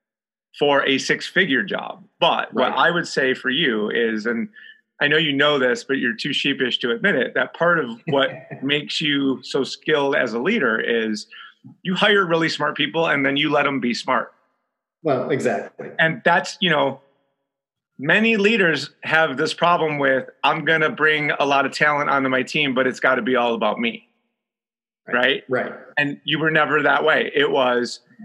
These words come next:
Speaker 1: "I think I have a lot of talent here, and I'm just going to encourage them to be talented, and then gather up all the things that they say that seem, that seem to be a really good plan,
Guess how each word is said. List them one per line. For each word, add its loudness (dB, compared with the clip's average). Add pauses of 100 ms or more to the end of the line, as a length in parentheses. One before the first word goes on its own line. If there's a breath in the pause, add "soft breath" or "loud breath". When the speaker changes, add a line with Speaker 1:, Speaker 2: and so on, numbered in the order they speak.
(120)
Speaker 1:
"I 4
think 0
I 4
have 4
a 0
lot 4
of -2
talent 0
here, 2
and 0
I'm 0
just -2
going 0
to -2
encourage 0
them 0
to -2
be 0
talented, -2 (840)
and 2
then 2 (480)
gather 4
up 0
all 4
the -2
things 2
that 0
they 4
say 2
that 0
seem, -2
that 0
seem -4
to -6
be 0
a 0
really 0
good -2
plan, 0